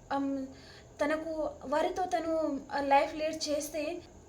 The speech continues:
లైఫ్ లాంగ్ తను హ్యాపీగా ఉండొచ్చు. ఎందుకు అంటే వారు చాలా రిచ్ పర్సన్ అయి ఉండడం కానీ and, ఆ,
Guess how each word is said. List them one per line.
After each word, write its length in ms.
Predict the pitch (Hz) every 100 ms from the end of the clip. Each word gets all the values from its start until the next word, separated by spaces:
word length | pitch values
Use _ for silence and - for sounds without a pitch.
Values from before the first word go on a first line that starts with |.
| - 277
లైఫ్ 360 | 294 302 -
లాంగ్ 220 | 330 320 320
తను 140 | 302
హ్యాపీగా 420 | 262 262 285 311
ఉండొచ్చు. 440 | 311 269 269 262 285
ఎందుకు 340 | 302 320 330
అంటే 200 | 285 320
వారు 220 | 294 277 285
చాలా 180 | 294 277
రిచ్ 280 | 277 269 277
పర్సన్ 260 | 277 269
అయి 80 | 269
ఉండడం 320 | 262 262 269
కానీ 320 | 269 262 269 - - - - - - 269
and, 140 | 269
ఆ, 260 | 277 269